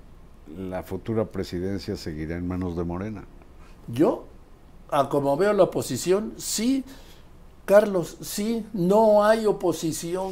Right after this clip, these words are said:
Speaker 2: Carlos.
Speaker 1: Sin embargo, parece ser que
Speaker 2: ¿Qué?
Speaker 1: en los sondeos, yo no soy ducho en encuestas, pero parece ser que la suma de la oposición es
Speaker 2: No.
Speaker 1: mayor que los votos
Speaker 2: No
Speaker 1: de
Speaker 2: es
Speaker 1: Morena.
Speaker 2: verdad.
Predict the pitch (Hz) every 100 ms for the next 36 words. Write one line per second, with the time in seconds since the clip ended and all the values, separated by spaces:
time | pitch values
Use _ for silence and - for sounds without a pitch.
0 | 190 180 196 185 185 170 147 - - -
1 | - - - - - - - - 117 120
2 | 139 185 185 - 113 120 160 - 151 -
3 | 151 147 - 101 139 90 92 90 - 107
4 | 104 113 135 120 113 - - 98 127 127
5 | 117 104 - 104 92 101 92 - 82 76
6 | 76 73 98 87 - 98 - - 80 76
7 | - 78 98 - 113 113 107 - 78 71
8 | - - 113 101 71 - - - - -
9 | - - - - 73 76 73 71 67 -
10 | 113 - 120 - 107 92 92 - - -
11 | - - - 90 90 95 87 82 107 98
12 | 87 80 76 90 87 95 120 95 95 98
13 | 110 98 -